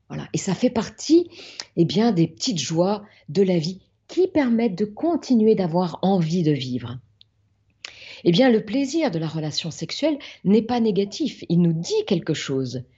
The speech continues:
de cette relation sexuelle. Il nous dit que cette relation, évidemment, euh, donne la vie, ou du moins, le fait qu'elle donne la vie,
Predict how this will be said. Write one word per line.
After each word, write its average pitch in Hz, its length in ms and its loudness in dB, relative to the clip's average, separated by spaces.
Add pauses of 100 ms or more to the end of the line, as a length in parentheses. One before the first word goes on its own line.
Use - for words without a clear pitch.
(180)
de 190 160 4
cette 180 220 0
relation 139 440 -4
sexuelle. - 540 -10 (340)
Il 254 140 10
nous 302 140 4
dit 370 160 4
que 226 100 0
cette 190 220 -6
relation, 165 580 -6 (420)
évidemment, 196 600 2 (280)
euh, 147 360 -4 (220)
donne 185 280 4
la 202 120 2
vie, 226 340 -2
ou 214 100 0
du 233 140 2
moins, 269 280 4 (180)
le 240 120 2
fait - 640 -2 (240)
qu'elle 143 240 -8
donne 160 240 0
la 151 160 -2
vie, 269 340 -6